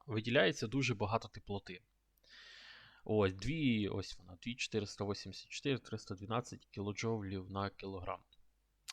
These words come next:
Е, отримуємо три п'ятсот двадцять п'ять кіловата.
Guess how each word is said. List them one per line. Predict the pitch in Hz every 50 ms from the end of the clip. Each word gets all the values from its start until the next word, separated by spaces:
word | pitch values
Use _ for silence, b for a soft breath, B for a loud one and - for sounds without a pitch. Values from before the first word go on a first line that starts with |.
| - -
Е, | 101 101 95 92 92 92 92 92 98 95 92 98 101 - _ _ _ _ _ -
отримуємо | - - - - 190 185 165 151 139 131 123 117 110
три | - - - - 175 185 165
п'ятсот | 139 - 123 - - - 127
двадцять | 107 107 107 - - -
п'ять | 120 113 -
кіловата. | - - 107 104 104 98 95 92 95 - -